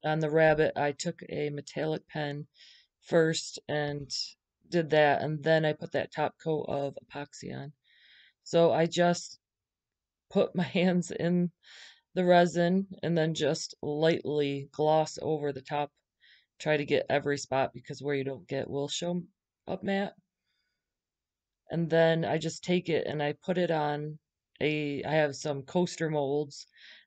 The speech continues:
Anything silicone would work, uh, plastic. I've done plastic before, and it,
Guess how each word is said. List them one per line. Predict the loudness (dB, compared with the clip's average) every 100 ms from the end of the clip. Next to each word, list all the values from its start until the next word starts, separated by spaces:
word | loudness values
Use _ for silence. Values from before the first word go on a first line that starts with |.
| -2
Anything | 4 4 4 2
silicone | 2 2 2 0 -2 -2 -4 -6 -8
would | -8
work, | -6 -4 -6 -8 -12 -8
uh, | -8
plastic. | -2 0 0 -2 -6 -6 -6
I've | 0
done | 2 2
plastic | 2 -2 -2 -10
before, | -12 -8 -6 -4 -6 -12 _ _ _ _ _ _ _ _ _
and | -4 -2 -4
it, | -8